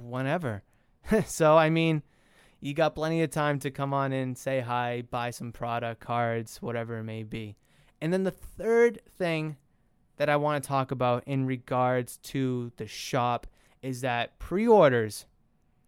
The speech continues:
are now officially live, whether it's for the card shop, a t-shirt for the card shop, or a t-shirt for the podcast. I'm super excited to finally release and publish this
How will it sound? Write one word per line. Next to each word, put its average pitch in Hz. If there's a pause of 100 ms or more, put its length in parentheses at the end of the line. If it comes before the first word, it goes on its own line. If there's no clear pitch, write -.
(380)
are 156
now 160
officially 170
live, 127 (300)
whether 139
it's 127
for 131
the 117 (220)
card 160
shop, 214
a 131
t-shirt 160
for 156
the 131
card -
shop, 233 (420)
or 185
a 175
t-shirt 190 (420)
for 185
the 156
podcast. 113 (520)
I'm 143
super 190
excited 151
to 127
finally 151
release 127 (480)
and 123
publish 175 (800)
this 151